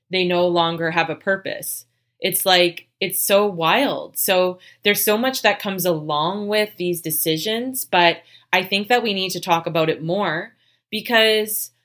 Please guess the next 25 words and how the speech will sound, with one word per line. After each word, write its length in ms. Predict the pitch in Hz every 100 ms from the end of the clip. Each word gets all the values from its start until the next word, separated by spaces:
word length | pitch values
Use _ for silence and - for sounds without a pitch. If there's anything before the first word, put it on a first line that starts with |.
| _ -
I'm 260 | 208 254 277
not 200 | 285 285
the 120 | 277
only 200 | 277 277
one 200 | 269 262
who's 200 | 254 220
doing 380 | 214 233 277 175
this, 440 | - - - - _ _
you 120 | 202
know, 380 | 185 175 202 247 _ _ _
but 240 | 226 220 -
I 140 | 208 220
know 180 | 233 240
I'm 100 | 240
not 200 | 240 247
the 80 |
only 220 | 240 240 240
woman 260 | 240 240
who 120 | 233
feels 460 | 233 - 214 320 214
this 280 | 170 165 -
way, 380 | 156 - - _ _ _ _ -
you 140 | 196
know? 300 | 190 185 233
So 640 | 254 226 214 208 208 202